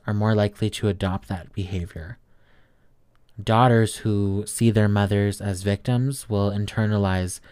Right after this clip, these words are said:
that narrative. Many children and teens will turn to drugs to be away from the abuse or to not be able to recall.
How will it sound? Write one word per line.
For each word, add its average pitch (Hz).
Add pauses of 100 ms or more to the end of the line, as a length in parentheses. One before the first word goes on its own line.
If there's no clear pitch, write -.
(460)
that 101
narrative. 95 (2000)
Many 120
children 113
and 107
teens 101
will 104
turn 107
to 104
drugs 98
to 113
be 98
away 95 (140)
from 120
the 117
abuse 117
or 98 (480)
to 98
not 98
be 107
able 98
to 98
recall. 104